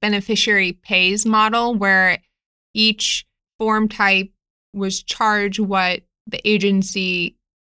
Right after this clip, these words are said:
determined that adjudication would cost. The Biden administration's version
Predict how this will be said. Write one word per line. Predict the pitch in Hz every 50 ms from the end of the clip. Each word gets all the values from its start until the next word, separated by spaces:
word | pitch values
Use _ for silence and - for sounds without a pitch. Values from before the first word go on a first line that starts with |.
| _ -
determined | 208 202 196 - - 208 196 190 190 185 185 175 170
that | 185 180 175 175 - - _ -
adjudication | 196 175 190 190 170 180 170 - - 165 160 - 180 160
would | - - _ _ _
cost. | - 139 - - 175 - - - - _ _ _ _ _ _ _ -
The | 226 233 226
Biden | 190 220 240 285 339 330
administration's | 294 254 226 208 196 196 190 - - 196 190 190 - 196 190 185
version | 175 165 180 175 175 180 185 185 180 180 180